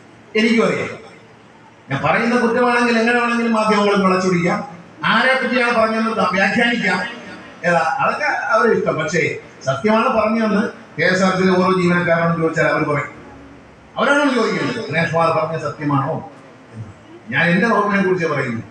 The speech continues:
അത് മറ്റു കാര്യങ്ങളൊന്നുമല്ല. കാലാകാലങ്ങളായി നമ്മൾ അനുവർത്തിച്ച് വരുന്ന ചില പിടിപ്പുകൾ, ചില ആവശ്യമില്ലാത്ത ചെലവ്. ഇവിടെ അടുത്തൊരു ഡിപ്പോയിൽ, ആരും പണം കണ്ട, അടുത്തൊരു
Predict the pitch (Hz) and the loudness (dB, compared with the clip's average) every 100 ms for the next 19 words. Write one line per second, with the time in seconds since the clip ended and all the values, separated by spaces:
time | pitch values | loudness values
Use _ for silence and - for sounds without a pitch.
0 | - - - - - - 156 180 170 - | -18 -20 -20 -16 -14 -4 0 2 2 -2
1 | - 147 208 208 180 175 156 135 113 107 | -6 -10 -6 -2 -2 0 -2 -4 -6 -10
2 | - - - - - - - - - - | -16 -20 -20 -20 -20 -20 -20 -20 -20 -8
3 | - 165 190 190 180 180 175 165 170 160 | -2 0 2 0 0 0 0 0 0 0
4 | 170 170 175 165 156 151 147 147 147 147 | 0 -2 -4 -8 -4 -4 -4 -4 -4 -4
5 | 151 160 - 175 156 151 143 147 147 143 | -6 -8 -6 -4 -4 -4 -4 -2 0 2
6 | 180 185 170 156 - - - 139 135 117 | 0 0 0 0 -4 -6 -8 -4 -4 -4
7 | - - - - - - - - - - | -8 -16 -20 -20 -20 -20 -20 -20 -20 -14
8 | - 202 226 226 233 226 220 214 185 175 | -2 0 2 2 2 2 0 2 2 0
9 | 196 196 220 190 160 - 214 | 0 0 2 2 0 -2 -4